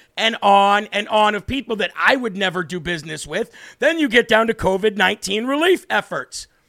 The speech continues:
Okay, so Jeremy, you obviously have something against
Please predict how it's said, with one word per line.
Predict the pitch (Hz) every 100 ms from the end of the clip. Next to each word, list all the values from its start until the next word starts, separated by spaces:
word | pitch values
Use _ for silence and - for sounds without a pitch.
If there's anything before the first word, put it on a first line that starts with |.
| _ _ -
Okay, | 151 320 - 208 196 214 - _ _ _
so | - 277
Jeremy, | 196 262 254 269 254 - _ -
you | 240
obviously | 202 254 254 269 247
have | 240 226
something | 220 208 214
against | 202 202 196